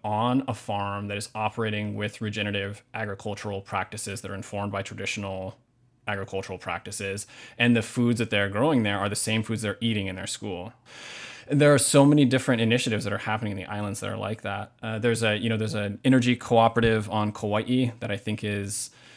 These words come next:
<sighs> I don't know how much of the total grid that it, that it is responsible for,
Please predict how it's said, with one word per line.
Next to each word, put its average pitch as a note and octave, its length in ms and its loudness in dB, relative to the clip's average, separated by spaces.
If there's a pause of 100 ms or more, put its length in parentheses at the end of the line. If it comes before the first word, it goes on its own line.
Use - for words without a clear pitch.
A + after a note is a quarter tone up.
(180)
<sighs> - 440 -14
I E3+ 440 4
don't F3+ 100 4
know E3+ 80 6
how C#3+ 240 6
much B2+ 400 6
of A#2+ 220 -2
the G#2+ 440 -2 (200)
total A#2+ 260 2
grid G#2 380 -2
that G#2 100 2
it, F#2 240 -2
that G2+ 240 -4
it G2 100 -4
is G2+ 160 -6
responsible G2+ 540 -4
for, C#3+ 400 0